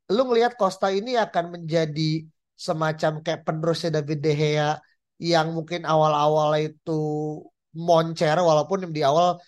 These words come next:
De Gea juga sempat satu, dua kali, tiga ngelakuin kesalahan ya. Dan kita tahu sendiri, pada saat De Gea debut, dia kejebolan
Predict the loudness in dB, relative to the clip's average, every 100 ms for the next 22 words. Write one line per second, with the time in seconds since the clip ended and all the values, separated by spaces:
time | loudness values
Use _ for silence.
0 | _ -4 0 0 0 -6 -8 -8 -8 -6
1 | -4 -2 -2 -4 -4 -2 -2 -2 -4 -4
2 | -4 -6 -14 _ -8 2 4 4 0 -4
3 | -4 -4 -2 -2 -2 0 0 0 _ _
4 | _ -6 -4 -2 -4 -2 -4 -2 -2 -2
5 | -2 -4 -4 -8 0 0 -2 _ _ _
6 | -4 2 4 4 4 -2 -6 -2 0 0